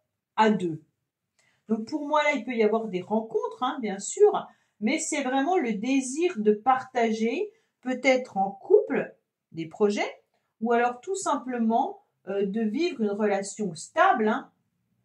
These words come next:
mais agréable. Pour les célibataires, on me dit que là, euh, vous aurez besoin de soutien. Il peut y avoir, bien entendu, des aventures ou des amourettes, hein, mais qui seront intéressantes dans le sens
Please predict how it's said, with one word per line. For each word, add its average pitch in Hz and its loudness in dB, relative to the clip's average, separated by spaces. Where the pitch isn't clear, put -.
mais 220 2
agréable. 220 2
Pour 294 -2
les 302 0
célibataires, 302 2
on 262 -4
me 214 4
dit 311 -4
que 240 -4
là, 254 2
euh, 185 -4
vous 208 -4
aurez 254 -4
besoin 240 -6
de 160 -12
soutien. 262 -6
Il 185 -6
peut 247 -8
y 233 0
avoir, 226 0
bien 208 0
entendu, 208 -2
des 165 -4
aventures 226 -2
ou 196 -2
des 170 -6
amourettes, 254 0
hein, 247 -2
mais 220 0
qui 302 -6
seront 339 -2
intéressantes 247 -2
dans 214 0
le 220 0
sens 311 -8